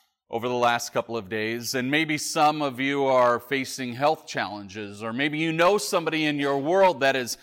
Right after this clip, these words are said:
is facing health challenges or trials. And as a church, we are facing trials as,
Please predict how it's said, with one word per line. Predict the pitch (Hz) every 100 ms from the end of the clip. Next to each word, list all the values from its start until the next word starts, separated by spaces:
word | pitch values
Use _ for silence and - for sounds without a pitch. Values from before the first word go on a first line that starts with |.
| - - -
is | 139 131
facing | - 143 - 147 127 123 113 _ _ _ _
health | - 147 -
challenges | - 143 117 120 104 117 110
or | 131
trials. | 123 - 165 151 147
And | 175 196
as | 220 208
a | 202
church, | - - 254 254 202 -
we | 180 185
are | 170 156
facing | - 180 151 165 156 143
trials | - 170 139 143 185 185
as, | 175 151